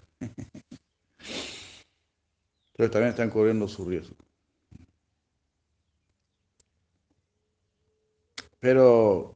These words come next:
se podría decir que las gopis están corriendo mayor riesgo. La madre Mahaprabhu de Krishna. Porque salir de noche y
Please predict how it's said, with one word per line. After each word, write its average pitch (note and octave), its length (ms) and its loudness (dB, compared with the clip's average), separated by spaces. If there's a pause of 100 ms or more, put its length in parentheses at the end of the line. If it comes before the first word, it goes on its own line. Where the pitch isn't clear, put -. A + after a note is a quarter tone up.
(140)
se - 160 -16
podría G2 340 -2
decir G2 260 -8
que F2+ 400 -8 (540)
las F2 180 -12
gopis F2+ 320 -10
están E2+ 260 -14
corriendo F2 680 -14 (320)
mayor G#2 420 2
riesgo. G2 380 -12 (1800)
La G2+ 160 -6
madre F#2+ 260 -6
Mahaprabhu F2 600 -10
de E2 120 -12
Krishna. - 320 -18 (1800)
Porque E2+ 400 -12
salir F#2 320 -10
de F2 140 -8
noche F#2+ 580 -10 (1300)
y F2+ 340 -12